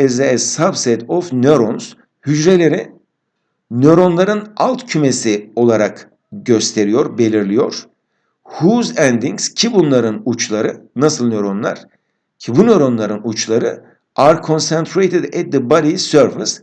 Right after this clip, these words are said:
vücudun yüzeyinde yoğunlaşıyorlar.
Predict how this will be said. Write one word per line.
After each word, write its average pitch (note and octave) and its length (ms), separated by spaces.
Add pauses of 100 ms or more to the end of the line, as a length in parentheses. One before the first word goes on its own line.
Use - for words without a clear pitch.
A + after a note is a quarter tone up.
(300)
vücudun A#2+ 540
yüzeyinde A#2 720 (200)
yoğunlaşıyorlar. A2+ 1080